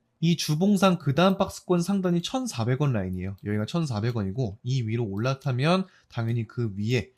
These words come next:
매물대 라인까지 업사이드가 열릴 가능성이 충분히 존재한다라는 겁니다. 다만 말씀드렸지만 이 부분은 시장이 결정할 일이고 매물대 라인을 뚫고 잘 지지를 받아주느냐 이런 것들을 계속적으로 확인을 해야 되기 때문에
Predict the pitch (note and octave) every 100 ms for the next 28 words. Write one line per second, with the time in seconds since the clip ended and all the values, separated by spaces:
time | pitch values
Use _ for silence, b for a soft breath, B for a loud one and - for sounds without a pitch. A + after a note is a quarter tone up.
0 | _ - G2 C3 C#3 C#3+ C3 A2 G#2+ G#2+
1 | G2+ B2 E3 G2 - A#2+ A2+ A2 A2 F2+
2 | F#2 G#2 G#2 - G2 G2+ A#2 A2 G#2 G#2+
3 | C3+ A2 A2 D#3+ F#3 b _ - C3 C3+
4 | B2+ C3 D#3 D#3+ D#3 D3 A#2 G2+ G2+ F#2
5 | G2+ F#2 F#2 G#2+ E3 F3 _ b b _
6 | - B2 C3 A2 G#2+ D#3 D3+ C#3+ C#3 C3
7 | A2 B2+ B2 A2+ A#2+ B2 - A3+ G#3 G3+
8 | A#2 G#2 A#2+ A#2+ C3 G2 F#2 C3 - B
9 | B B A#2 B2+ E3 F#3 F#3+ F#3 E3+ E3+
10 | E3 G3 F#3+ F3+ - A#2+ B2+ B2+ B2 B2
11 | B2+ A#2 G#2 G#2+ A2+ A#2+ B2 F2 b b
12 | - C#3 E3+ D#3+ D3 D3+ D3 A#2+ A#2+ B2+
13 | C3+ B2 B2+ F#3 F#3 F3+ F3+ G#3+ G3 D#3+
14 | C#3 A2+ A#2+ B2+